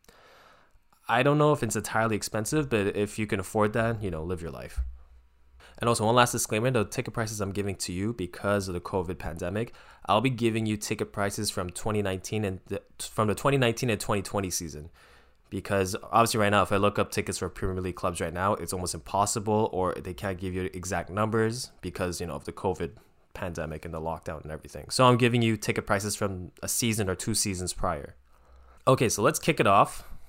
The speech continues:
with Arsenal. I'm not gonna go into the history of every club, obviously, but I just wanna, you know, give you the information that if you are traveling to London, these are things that you ought to know. So, for Arsenal, they play at the Emirates Stadium.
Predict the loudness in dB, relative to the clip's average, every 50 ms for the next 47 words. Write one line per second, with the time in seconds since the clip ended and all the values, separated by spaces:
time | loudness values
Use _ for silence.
0 | -8 0 2 4 4 2 4 6 8 8 8 6 4 0 -4 -6 -12 -18 -20 -20
1 | -20 -20 -20 -20 -20 -20 -20 -14 -2 0 4 6 6 6 6 6 4 6 8 10
2 | 10 10 8 6 2 0 2 2 2 0 0 -2 -2 0 0 0 0 0 2 2
3 | 2 2 2 0 -2 -4 -6 -6 -6 -2 0 0 0 0 -2 -2 -2 -2 -2 -2
4 | -2 -2 0 0 -2 -2 -6 _ -8 -6 -4 -4 -2 -2 -2 -2 0 -2 -4 -4
5 | -4 0 0 2 4 4 4 2 0 0 -2 -4 -2 -2 -2 -2 -2 -2 -2 0
6 | 0 -2 -2 -2 0 0 2 0 2 2 0 0 2 0 -2 -4 -4 -4 -4 -4
7 | -4 -4 -6 -6 -6 -4 -4 -4 -4 -4 -6 -6 -6 -6 -6 -6 -6 -6 -6 -4
8 | -4 -6 -4 -4 -2 0 2 2 2 0 -4 -12 -20 -20 -20 -20 -20 -20 -20 -20
9 | -20 -20 -20 -20 -20 -14 0 6 8 8 8 6 4 -4 -16 -20 -20 -20 -6 -2
10 | 0 6 8 8 8 8 6 2 -2 -4 -4 -4 0 4 4 4 4 4 4 2
11 | 4 4 4 2 2 4 4 4 4 4 0 -2 -4